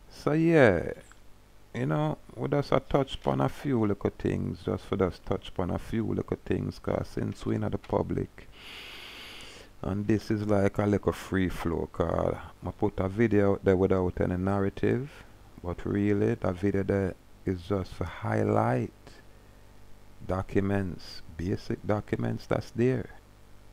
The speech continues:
I never really create these documents. A lot of them is out there. They are them just a fair, just a look, ask a question. Type in any question in a Google and then take your time and see what come up.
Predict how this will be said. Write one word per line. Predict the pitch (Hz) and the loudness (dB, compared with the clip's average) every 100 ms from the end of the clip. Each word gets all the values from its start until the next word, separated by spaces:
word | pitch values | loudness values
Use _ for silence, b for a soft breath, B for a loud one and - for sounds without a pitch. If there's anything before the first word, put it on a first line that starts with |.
| - | -8
I | 92 104 | -4 0
never | 107 107 110 | 0 0 0
really | 110 110 | 0 0
create | 110 - 123 110 - | -2 -2 0 0 0
these | 98 95 | -4 -4
documents. | - - - 95 90 - - | -6 -8 -6 -6 -6 -10 -10
A | - | -6
lot | 104 110 - | 0 0 0
of | 113 | -2
them | 110 | -2
is | 107 98 | -2 -4
out | 104 104 | -6 -4
there. | 110 117 113 | -2 -2 0
They | 98 | -2
are | 98 98 | 0 0
them | 98 101 | -2 -4
just | 98 98 | -6 -4
a | 98 | -4
fair, | - 107 101 95 - - - | -2 -2 -2 -4 -8 -14 -8
just | 117 - | -8 -6
a | 131 | -6
look, | 139 147 - - | -4 -4 -6 -10
ask | 127 117 - | -6 -6 -6
a | - | -12
question. | - 143 - - 147 - - B B B B B B B B B - | -4 -4 -4 -6 -6 -6 -10 B B B B B B B B B -8
Type | 143 135 - | -2 0 0
in | 131 131 | -2 0
any | 131 | 0
question | 131 - 135 - - 127 | -2 0 -2 0 -2 0
in | 123 | 0
a | 123 | -2
Google | 123 127 123 117 | 0 0 0 -2
and | 110 113 | -2 0
then | 110 107 | 0 -2
take | - - | -4 -2
your | 117 | -2
time | - 110 104 104 | 0 -2 0 -2
and | 101 | -2
see | - 101 95 - | -4 -2 -2 -2
what | 104 104 | -4 -4
come | 131 131 | -4 -4
up. | 123 | -6